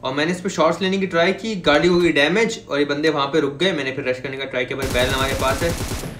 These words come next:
और इस बंदे को मैंने down किया, एरर भैया को, और दूसरे भैया ये वही हैं और ये जंप करने लगे। तो फिर से हमने जो है ना,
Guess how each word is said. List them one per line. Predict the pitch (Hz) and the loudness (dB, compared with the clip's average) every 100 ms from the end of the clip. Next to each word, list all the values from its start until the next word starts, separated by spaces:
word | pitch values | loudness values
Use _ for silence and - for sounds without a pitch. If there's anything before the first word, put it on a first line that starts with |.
| - - - - - | -8 -6 -4 -4 0
और | 131 | 4
इस | 175 | 4
बंदे | 180 185 | 4 4
को | 190 | 4
मैंने | 190 190 | 4 4
down | 170 175 202 | 6 4 4
किया, | 190 202 196 | 2 2 2
एरर | - 160 185 | 2 2 2
भैया | 160 156 180 | 0 2 2
को, | 180 208 | 0 2
और | 202 | 2
दूसरे | 175 180 202 | 2 2 2
भैया | 180 185 | 2 4
ये | 202 | 4
वही | 175 175 196 | 4 2 2
हैं | 220 247 - - - - - - | 0 -2 -12 -20 -20 -20 -20 -6
और | 143 | 2
ये | 170 | 2
जंप | 165 156 | 4 2
करने | 180 185 | 2 2
लगे। | 185 185 | 2 2
तो | 196 | 0
फिर | 190 170 | -2 -4
से | - | 0
हमने | 165 160 170 | 0 0 0
जो | 170 | 0
है | 170 | 0
ना, | 160 | 0